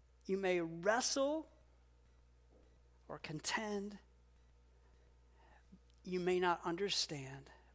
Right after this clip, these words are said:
but don't let go. Let's pray. Father, I ask that you would do that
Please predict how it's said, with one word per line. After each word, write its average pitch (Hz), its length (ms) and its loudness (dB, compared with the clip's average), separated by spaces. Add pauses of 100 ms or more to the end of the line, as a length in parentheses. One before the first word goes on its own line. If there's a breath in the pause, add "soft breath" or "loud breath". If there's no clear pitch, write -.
but 151 220 -6
don't 156 320 -2
let 151 160 -12
go. - 120 -16 (720)
Let's - 180 -6
pray. 135 320 -12 (500)
Father, 202 340 12
I 175 120 10
ask 202 520 8
that 175 120 0
you 190 440 0 (540 soft breath)
would 180 180 2
do 196 240 4
that 175 180 2